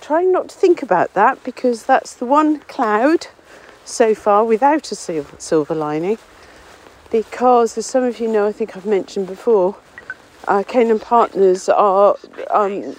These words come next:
almost certainly closing the Hay Shop branch, and we don't really know what. That's my Apple Watch, if you heard something slightly in the background. Um, even though I'm on airplane mode, it's still counting my steps. Certainly Hay Shop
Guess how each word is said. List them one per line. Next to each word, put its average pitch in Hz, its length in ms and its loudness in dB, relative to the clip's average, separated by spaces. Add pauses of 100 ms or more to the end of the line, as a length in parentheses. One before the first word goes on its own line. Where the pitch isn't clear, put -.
(120)
almost 208 360 0
certainly 208 320 0
closing 190 800 0
the 190 160 -4
Hay 277 200 2
Shop - 380 -2
branch, 151 460 0
and 196 80 -10
we 208 60 -4
don't 254 220 4 (360)
really 220 500 -2
know 147 460 0 (460)
what. - 180 -2
That's - 240 -2
my 175 140 0
Apple 156 340 -6
Watch, 143 420 -4
if - 140 -10
you 160 60 -4
heard 151 260 -4
something 143 320 -4
slightly 123 480 -2
in 117 80 -10
the 120 80 -10
background. 139 640 -4 (720)
Um, 156 380 -4 (220)
even 170 240 -4
though 160 140 0
I'm 160 160 -2
on 151 140 -2
airplane 233 500 0
mode, 220 280 2
it's - 240 -4
still 175 260 0
counting 131 440 -10
my 117 140 -6
steps. - 520 -6 (460)
Certainly 202 540 0
Hay 185 240 -4
Shop 170 320 -4